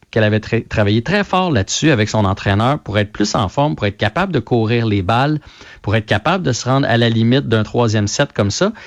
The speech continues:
Et il y a eu un temps d'arrêt demandé par l'autre joueuse parce qu'il y avait des, des échanges quand même assez rapides et assez intenses. Qui, elle a pris comme un petit temps d'arrêt pour pouvoir souffler. Elle a même comme volontairement ou presque envoyé une balle de service parce que maintenant, sont chronométrés, là, pour les services.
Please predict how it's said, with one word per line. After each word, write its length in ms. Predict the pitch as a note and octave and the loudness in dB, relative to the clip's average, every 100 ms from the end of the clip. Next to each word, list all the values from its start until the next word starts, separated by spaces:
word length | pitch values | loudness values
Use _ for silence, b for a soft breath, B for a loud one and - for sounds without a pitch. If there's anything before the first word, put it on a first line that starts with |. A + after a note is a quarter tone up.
| B B - | B B 0
Et 120 | B2+ | 2
il 40 | |
y 80 | B2+ | 4
a 60 | B2+ | 4
eu 320 | E3 G#3 - | 2 2 0
un 260 | A#2 A2 G#2+ | 2 2 0
temps 220 | - A3 | 0 0
d'arrêt 320 | D#3+ A#2 D#3 | 2 2 0
demandé 300 | C#3 G#2 A2+ | 0 0 0
par 180 | - G#2+ | 0 2
l'autre 220 | C3 C#3+ | 2 2
joueuse 260 | G#2+ C#3+ G#3 | 0 -2 0
parce 140 | A2+ | -4
qu'il 80 | - | 0
y 60 | A2+ | 0
avait 60 | |
des, 240 | A2+ A2 G#2+ | 2 0 0
des 440 | G#2+ G2+ G#2 G2+ | 0 0 0 0
échanges 300 | A2 D#3 D#3+ | 0 -2 -2
quand 160 | A#2 G#2+ | -2 0
même 240 | C3 C3+ B B B | 0 0 B B B
assez 320 | - - D3 | -4 -2 -2
rapides 400 | A2+ A2 - E3+ | 0 0 0 0
et 60 | C3 | 2
assez 300 | G#2 - C#3+ | 0 -2 0
intenses. 440 | A2+ G#2+ F3+ G#3 | 0 0 -2 -2
Qui, 140 | - B2 | -2 -4
elle 380 | - - - C3+ | -4 -6 -2 -2
a 40 | |
pris 160 | - G#3+ | -2 -2
comme 140 | A3 | 2
un 120 | F3+ | 2
petit 140 | B2+ - | 0 0
temps 140 | E3 | 0
d'arrêt 260 | C#3+ B2+ B2 | 2 0 -2
pour 180 | G#2+ | -6
pouvoir 320 | - B2+ D3 C#3 | -6 0 0 0
souffler. 380 | - C3+ F#3+ | -4 -4 0
Elle 100 | B3 | 2
a 60 | C#3+ | 2
même 180 | E3+ G3+ | 0 0
comme 220 | E3 C#3 | 0 0
volontairement 640 | D3 G#3 G#3+ E3+ C3 E3 | 0 0 0 0 0 0
ou 100 | F3 | -2
presque 380 | B2 C3 F3 - | -2 -2 -2 -2
envoyé 300 | B2 A#2 B2 | -2 0 2
une 120 | D3 A2+ | 2 2
balle 220 | C#3 D3 | 2 0
de 80 | A2+ | -2
service 360 | - A2 F3+ | -2 -4 -2
parce 120 | A2+ | -4
que 80 | - | -2
maintenant, 260 | A2 - D#3 | -2 0 0
sont 180 | C#3 A2 | 0 0
chronométrés, 600 | - A#2+ A#2+ A2+ - G3+ | 0 2 2 0 0 0
là, 100 | F3 | 0
pour 120 | C3 | 0
les 80 | B2 | 0
services. 440 | C3 B2 F#3 | 0 0 -2